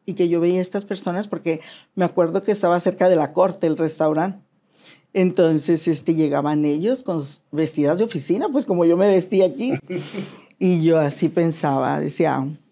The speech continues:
Speaker 1: un día Dios me va a regresar todo lo que dejé, lo que dejé allá.
Speaker 2: ¿Cuántos migrantes hay en Estados Unidos con esa misma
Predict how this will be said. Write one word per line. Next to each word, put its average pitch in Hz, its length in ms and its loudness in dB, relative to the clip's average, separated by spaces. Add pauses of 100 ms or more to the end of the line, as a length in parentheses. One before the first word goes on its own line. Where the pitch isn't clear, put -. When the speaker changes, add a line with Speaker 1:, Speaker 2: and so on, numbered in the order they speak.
(280)
Speaker 1:
un 190 120 4
día 202 180 2
Dios 165 140 2
me 165 100 0
va 160 80 0
a 156 40 0
regresar 160 500 -4
todo 156 240 -2
lo 156 120 -4
que 160 100 -4
dejé, 139 440 -6 (560)
lo 156 120 -6
que 156 100 -6
dejé 147 260 -10
allá. - 320 -12
Speaker 2:
¿Cuántos 165 340 -2
migrantes 143 640 0
hay 147 120 0
en 151 80 -2
Estados 131 380 -4
Unidos 127 300 -4
con 120 140 -6
esa 123 160 -10
misma 123 540 -4